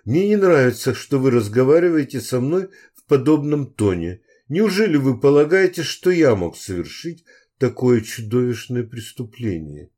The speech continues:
Я профессиональный визажист, у меня столько премий. Зачем мне портить свою жизнь, убивая Маничелли, который лично мне не сделал ничего плохого?"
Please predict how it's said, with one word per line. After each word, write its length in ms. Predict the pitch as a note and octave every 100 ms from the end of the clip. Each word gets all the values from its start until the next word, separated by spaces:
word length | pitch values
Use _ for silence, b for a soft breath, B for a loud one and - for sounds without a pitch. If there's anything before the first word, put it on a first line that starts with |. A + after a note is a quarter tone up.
| _ _ _ _ _ _ -
Я 220 | A#2+ C#3
профессиональный 880 | D3+ D3 - - D3 C#3+ C#3+ D3+ D#3
визажист, 800 | D#3 D3+ D#3+ C3+ B2+ B2+ - _ B B
у 80 | B2
меня 240 | C#3 D3
столько 640 | - E3 D#3 C3+ C#3+ A2+ b b -
премий. 520 | C3 D3 G#3+ G#3 A2
Зачем 420 | A2 F#3+ - A#3+
мне 140 | E3 D3
портить 460 | - C3+ - G#2
свою 300 | - C3 B2
жизнь, 360 | G2+ F#3 F#3+ F3 B B
убивая 500 | C3+ C3 D3+ D3+ D3
Маничелли, 800 | D3 D3 D3 - E3 G#2+ E2 D2 B B
который 400 | D#3 D#3 D#3 C#3+
лично 480 | C#3 D3 - C3 C3
мне 300 | C#3 G#3 A3+
не 160 | E3+
сделал 500 | A2+ G2+ C#3 F#3 G3+
ничего 420 | F3 A2+ C3+ C#3
плохого?" 680 | C#3+ D#3 - B2 F2+ E2+ E2+